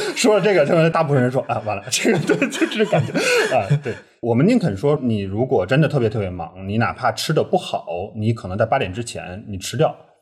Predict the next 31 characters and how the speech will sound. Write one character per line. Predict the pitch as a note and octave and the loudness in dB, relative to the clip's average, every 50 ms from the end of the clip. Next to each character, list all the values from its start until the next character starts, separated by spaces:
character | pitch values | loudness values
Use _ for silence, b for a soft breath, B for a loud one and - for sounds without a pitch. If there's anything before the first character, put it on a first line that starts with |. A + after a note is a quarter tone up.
| _ - | _ -2
然 | G2+ F#2 | 2 2
后 | G2+ G#2+ G2+ G2+ F#2 F2+ | 4 4 4 2 2 0
你 | F2 F#2+ F#2+ F#2 | -2 -6 -4 -2
八 | F#2 A#2 | 0 0
点 | B2 G2+ F#2+ | 0 0 -2
之 | F#2+ G#2+ | -4 -4
后 | - - A#2 | -2 0 0
就 | G#2+ G#2 | 0 0
尽 | G2+ F#2 - D#3+ C#3+ A#2+ | -4 -2 0 2 4 4
量 | B2 C#3+ C3+ A2+ F#2+ | 4 2 2 0 -2
不 | F2 E2+ | -6 -6
要 | E2 E2+ E2+ | -6 -6 -6
进 | F2+ - F#2 F2 | -6 -8 -12 -12
食， | - - - - _ _ _ _ _ - | -12 -14 -16 -16 _ _ _ _ _ -6
确 | - C3+ | -2 -2
实 | A2+ - F#2+ | -2 -2 -2
会 | F2+ A2 G2+ | -2 -2 0
对 | F#2 F#2+ F2 E2+ E2+ - - | 0 0 -2 -2 -6 -10 -12
整 | - - F2+ | -8 -6 -2
个 | F2+ F#2+ G2 | 0 0 0
健 | G2 G2+ F#2+ | 0 0 -2
康 | G2 F#2 | -2 -4
有 | E2+ E2 | -4 -6
影 | F2 E2+ E2+ | -8 -10 -10
响。 | F2 - E2+ - - _ _ _ _ _ _ _ _ | -10 -10 -10 -12 -12 _ _ _ _ _ _ _ _
然 | - G#2+ G#2+ | 0 0 2
后 | A2 C3 A#2+ A2+ G#2+ G2 F#2 F2 E2+ E2 - - | 4 4 4 4 4 4 2 2 0 -4 -6 -8
蔬 | - - C#3 C#3 | -4 -2 -2 0
菜 | - - G#3 F3+ B2+ F#2 | 0 0 0 0 0 0
的 | E2 E2 E2 | -2 -6 -8
摄 | - - G2 E2 | -8 -6 -6 -6